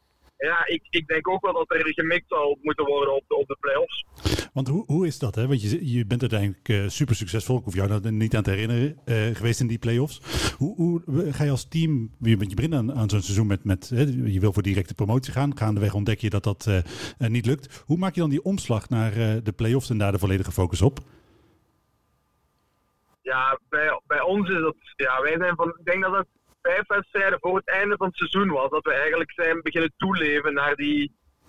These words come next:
Speaker 1: naar die play-offs en dat we eigenlijk, elke wedstrijd werd een soort van voorronde of kwalificatieronde voor, voor die play-offs. En op dat moment,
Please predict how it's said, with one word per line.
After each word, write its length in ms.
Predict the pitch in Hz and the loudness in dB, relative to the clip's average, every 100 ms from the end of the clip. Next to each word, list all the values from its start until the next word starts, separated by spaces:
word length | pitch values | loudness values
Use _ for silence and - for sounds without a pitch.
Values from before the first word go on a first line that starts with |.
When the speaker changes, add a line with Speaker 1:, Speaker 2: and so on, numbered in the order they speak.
| - | -4
Speaker 1:
naar 180 | 143 147 | 0 2
die 140 | 151 | 0
play-offs 520 | - 151 156 180 175 - | 0 0 2 2 0 -2
en 220 | 147 143 | 0 2
dat 160 | 151 - | -2 -2
we 160 | 147 | 0
eigenlijk, 500 | 131 147 151 151 - - | 2 2 2 0 -4 -6
elke 340 | 143 156 170 151 | 0 0 0 0
wedstrijd 520 | 156 165 156 147 139 | 0 -2 -2 -2 0
werd 200 | 151 - | -2 -2
een 80 | 156 | -2
soort 320 | 170 160 - | 2 2 0
van 400 | 160 156 160 165 _ _ _ - - | -2 0 0 -2 _ _ _ -12 -4
voorronde 600 | 160 175 160 151 147 147 | 0 2 2 0 0 -2
of 120 | - | 0
kwalificatieronde 1160 | 165 156 - - 160 170 175 139 139 147 143 135 | -2 0 -2 -2 0 0 -2 -2 -2 0 -2 0
voor, 420 | 156 156 156 135 | 0 0 0 -2
voor 180 | - 151 | 0 0
die 100 | 151 | 0
play-offs. 420 | - 156 160 170 | -2 -2 0 -2
En 160 | - 139 | 0 0
op 80 | 135 | 0
dat 140 | 143 | 0
moment, 420 | 160 156 151 156 | 0 0 0 -2